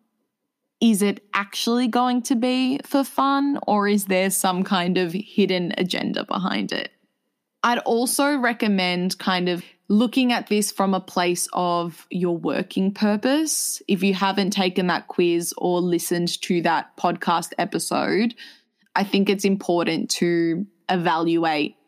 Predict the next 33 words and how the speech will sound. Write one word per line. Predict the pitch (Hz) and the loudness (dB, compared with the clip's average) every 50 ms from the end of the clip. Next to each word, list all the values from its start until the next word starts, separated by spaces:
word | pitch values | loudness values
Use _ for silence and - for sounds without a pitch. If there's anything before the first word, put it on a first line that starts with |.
| _ - | _ -2
what | 190 180 196 190 - | 0 2 2 2 2
your | - 208 202 185 | 2 2 2 2
working | 170 180 170 170 175 175 - 175 175 170 | 2 2 0 0 0 -2 -2 -2 0 0
why | 180 165 156 151 147 151 156 - | 0 0 0 0 0 -2 -2 -4
is, | - - 113 107 104 127 233 269 269 - - - - - _ _ _ - | -4 -4 -2 0 0 0 0 0 0 -4 -6 -10 -18 -20 _ _ _ -2
and | - 190 190 185 | 0 2 2 4
then | 185 180 185 175 | 2 2 2 0
seeing | - - - 202 190 185 185 185 185 180 175 - - | 0 0 2 2 2 2 2 2 2 0 0 -2 0
if | - 175 175 - - | -2 -2 -2 -2 -2
those | 180 180 180 175 175 175 170 175 170 - | 0 2 2 2 2 2 0 0 -2 -6
projects | - - - - 214 208 208 196 202 170 175 - - | -8 -6 -2 0 2 2 2 2 0 0 0 0 0
you're | 196 185 | 0 2
doing | 175 190 175 180 175 165 165 - - | 2 2 2 2 0 0 -2 -2 -2
outside | - 175 170 - 196 - - 170 165 160 | -2 -2 0 -2 -2 0 0 0 0 0
of | 165 165 175 170 | -2 -2 -2 -2
work | 170 160 160 160 156 165 - - - | 0 0 0 0 0 -2 -4 -4 -2
or | - 208 220 | 0 2 2
even | 226 233 208 214 185 | 2 2 2 0 0
in | - - 196 202 202 202 175 | 0 2 2 4 4 4 2
work | 151 101 92 123 202 240 - - _ _ _ _ _ _ _ _ _ _ | 0 0 0 0 0 -2 -4 -10 _ _ _ _ _ _ _ _ _ _
are | - 190 180 | -4 -4 -4
feeding | - - - - 180 180 180 170 175 175 175 175 165 | -4 -4 0 0 2 2 2 0 0 0 0 0 0
that | 160 165 143 135 - - _ _ _ _ _ _ _ _ _ - | 0 0 0 -2 -4 -6 _ _ _ _ _ _ _ _ _ -4
purpose | - 196 175 170 - - - - - | -2 0 0 0 -2 -2 -2 -2 0
or | 143 156 165 | 0 0 -2
that | - - - - | -2 -4 -4 -4
why. | - - - - - - - 208 180 - _ _ _ _ _ _ _ _ _ _ _ _ _ _ _ _ _ _ _ _ _ _ - | -4 -4 -2 -2 -2 -2 -4 -4 -6 -8 _ _ _ _ _ _ _ _ _ _ _ _ _ _ _ _ _ _ _ _ _ _ -2
As | 240 262 240 | -2 0 0
I've | 349 359 370 - | 0 0 0 -2
said | - - 233 226 220 196 | -2 0 0 0 0 -2
from | - - 214 208 | -2 -4 -2 -2
the | 202 202 | -2 -2
start, | 196 - - 190 180 170 165 - - | -4 -4 -2 -2 -2 -2 -2 -4 -8